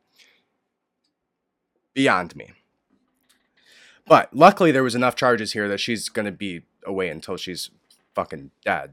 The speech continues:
scumbag. But, um, but count four was transporting a minor with the intent to engage in criminal act-, sexual activity, which carries a ten-year sentence.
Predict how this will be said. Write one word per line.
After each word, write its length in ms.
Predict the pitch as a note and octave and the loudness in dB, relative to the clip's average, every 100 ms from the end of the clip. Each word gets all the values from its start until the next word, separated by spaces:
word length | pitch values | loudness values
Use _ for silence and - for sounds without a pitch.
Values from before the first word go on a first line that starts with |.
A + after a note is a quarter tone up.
| - | -16
scumbag. 760 | - - D2+ D2+ D2 C2+ D#2 - - | -12 -10 -10 -12 -14 -16 -18 -16 -4
But, 260 | G#2+ F#2 - - - - - | -4 -4 -10 -20 -20 -20 -4
um, 560 | B2+ B2+ B2 A#2+ A2+ - - | 4 6 6 2 -2 -6 2
but 280 | F3+ B2+ E2+ | 6 6 2
count 200 | E3 D3 | 2 2
four 240 | D#3 D3 | 6 6
was 180 | C3 C3 | 4 0
transporting 460 | - C#3 - C3+ B2 | 0 0 0 0 2
a 40 | |
minor 280 | A2+ A2+ A#2 | 2 2 0
with 140 | A2 | -2
the 80 | A2+ | -4
intent 320 | G2+ - A2+ | -4 -4 -6
to 100 | A2 | -4
engage 320 | G#2 F#2+ G2+ | -6 -4 -4
in 80 | F#2+ | -6
criminal 340 | F2+ G2 F#2+ F2+ | -10 -8 -6 -8
act-, 140 | F2 | -8
sexual 340 | - B2 - | -6 -4 -2
activity, 460 | A#2+ A#2 B2+ A#2 A2+ | -2 -2 -6 -2 -4
which 140 | G2+ | -4
carries 260 | - F#2 F2 | -6 -6 -6
a 60 | E2 | -12
ten-year 440 | - D#3+ E3+ C#3 | -6 -2 0 0
sentence. 580 | - A#2 F#2 B2+ - | -2 -4 -4 -8 -10